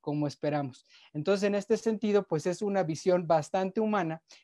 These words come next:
que p-, hoy entendemos mucho de esta visión de país que estábamos los jóvenes junto con, junto con el Partido Acción Nacional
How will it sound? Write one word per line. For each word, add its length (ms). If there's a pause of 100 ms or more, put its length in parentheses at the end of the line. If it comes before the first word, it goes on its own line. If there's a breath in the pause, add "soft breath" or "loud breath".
que 140
p-, 180
hoy 240
entendemos 760
mucho 540 (160)
de 200
esta 220
visión 400
de 100
país 380
que 100
estábamos 760
los 260
jóvenes 600 (200 soft breath)
junto 380
con, 240
junto 340
con 140
el 60
Partido 320
Acción 240
Nacional 420